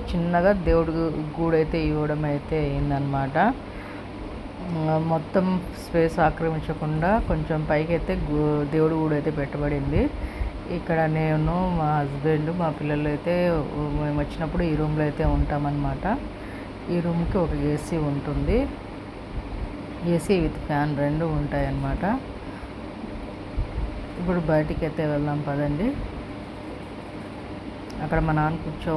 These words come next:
ఉన్నారు, బయట దివానా ఒకటి ఉంటుంది హాల్లో.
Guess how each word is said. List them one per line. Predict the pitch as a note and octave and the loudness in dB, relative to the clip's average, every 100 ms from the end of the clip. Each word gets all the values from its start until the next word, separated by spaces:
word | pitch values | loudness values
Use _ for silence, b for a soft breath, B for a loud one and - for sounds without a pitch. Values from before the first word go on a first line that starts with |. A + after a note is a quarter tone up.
| D3+ | 2
ఉన్నారు, | C#3+ C#3 D3+ A3 - - - - - - - - - - - - - - - D#3 | 2 2 0 -2 -4 -10 -12 -2 -2 -2 -6 -6 -6 -6 -8 -6 -6 -4 -4 0
బయట | D3+ D3+ F#3 F#3+ | 0 2 2 2
దివానా | D#3+ D#3 D#3 E3 D#3 | 2 2 0 0 -2
ఒకటి | D#3 E3+ D3+ | -2 0 2
ఉంటుంది | D3+ D#3 D3+ D3+ D3+ | 2 2 2 2 2
హాల్లో. | D3 C#3 C#3 | 2 2 2